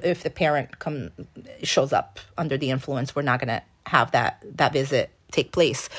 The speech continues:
But we do minimum two hours a week, and that's very, very minimum. There's, uh, it's usually a lot more than two hours a week. And again, that is because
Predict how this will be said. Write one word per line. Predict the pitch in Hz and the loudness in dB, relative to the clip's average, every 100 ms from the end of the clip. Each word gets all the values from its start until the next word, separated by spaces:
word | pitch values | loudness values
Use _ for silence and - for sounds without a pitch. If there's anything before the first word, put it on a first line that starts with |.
| - - | -14 6
But | 196 185 | 8 8
we | 196 220 | 6 2
do | 185 233 214 214 214 - | 6 10 12 12 10 8
minimum | 226 240 202 175 | 8 10 10 6
two | 175 247 | 6 8
hours | 175 165 165 160 170 - | 10 10 8 4 0 -4
a | 165 | -2
week, | 160 151 | 0 0
and | 185 | 4
that's | 190 190 | 6 4
very, | 165 156 185 165 | 0 6 8 10
very | 156 147 147 | 8 6 6
minimum. | 139 127 101 - | 0 0 -2 -2
There's, | - 190 180 180 - - | 4 6 6 2 -2 -4
uh, | - - - - - | -6 -8 -10 -14 -14
it's | 180 - | -6 2
usually | 269 214 180 | 6 8 8
a | 170 | 10
lot | 165 165 | 10 8
more | 156 | 4
than | 147 147 | 2 2
two | 151 | 4
hours | 123 127 151 | 6 4 0
a | |
week. | 139 - - - - - | -4 -4 -12 -16 -14 4
And | 277 | 6
again, | 302 339 170 113 | 10 8 8 6
that | 196 247 | 8 8
is | 277 233 | 6 2
because | 247 - 262 208 | 0 8 10 10